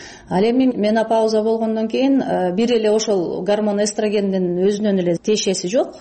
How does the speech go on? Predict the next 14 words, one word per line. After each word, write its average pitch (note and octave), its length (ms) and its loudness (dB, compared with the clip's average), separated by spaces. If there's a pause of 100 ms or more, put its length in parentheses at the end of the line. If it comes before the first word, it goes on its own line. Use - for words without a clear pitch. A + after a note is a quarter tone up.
Бир A3+ 220 0
эле G3 200 2
ошол F#3 280 -2 (260)
эстроген G#3+ 480 0
жок G#3 200 -4
болуп F#3+ 180 -2
калып F#3+ 240 2
эле F3 60 0
сөөктөгү G3 440 0
кальцийдин F#3+ 400 -2
баары F3 160 -2
сыртка - 260 -6
чыгып - 220 -6
кетпейт. A#3 380 -2